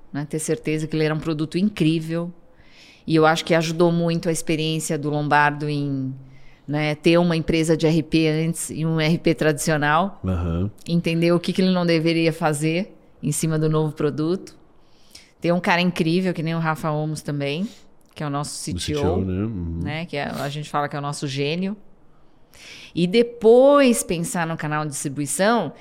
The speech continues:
Speaker 1: e ele não foi pro caminho mais fácil não, tá? Porque
Speaker 2: Uhum.
Speaker 1: quando você pensa num modelo de franquias, você, hum, você demora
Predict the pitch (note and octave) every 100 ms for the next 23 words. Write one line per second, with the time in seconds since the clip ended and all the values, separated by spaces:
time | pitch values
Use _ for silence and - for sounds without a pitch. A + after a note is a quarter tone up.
0 | - - D3+ D#3 F#3 F#3+ F3+ F#3+ F#3+ F#3
1 | F#3+ F#3+ G3+ - G3 F#3+ A3 A3 D#3+ D3+
2 | - D3 D3+ - F#2+ F2 E2+ F2 - -
3 | F3+ G3+ G3+ E3 D#3 D3+ D3+ D#3 D3 -
4 | C#3 C3+ - F#3 G3+ C3+ - - - -
5 | - - - - - D3+ E3+ E3 - F3+
6 | F#3 F#3 F#3 F3+ F3 E3+ D#3+ - - F#3+
7 | F#3+ G3+ G#3 A3 G#3